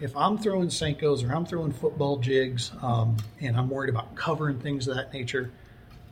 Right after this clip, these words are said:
then this bad boy right here is gonna be my go-to in a lot of cases, this heavy action. Um,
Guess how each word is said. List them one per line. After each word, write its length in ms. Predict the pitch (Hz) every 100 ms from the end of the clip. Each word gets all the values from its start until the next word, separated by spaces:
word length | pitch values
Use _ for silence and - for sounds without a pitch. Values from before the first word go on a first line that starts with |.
| - - - -
then 160 | 135 131
this 180 | 170
bad 300 | 170 165 147
boy 160 | 135 143
right 240 | 127 131
here 180 | - 143
is 80 | 123
gonna 160 | 127 123
be 140 | 123
my 160 | 117 120
go-to 560 | 120 123 120 127 123 117
in 80 | 131
a 60 |
lot 220 | 123 120 120
of 80 |
cases, 480 | 117 131 117 - 107
this 200 | 113 117
heavy 340 | - 135 123 120
action. 400 | 120 - - - - - - - - -
Um, 380 | 127 120 120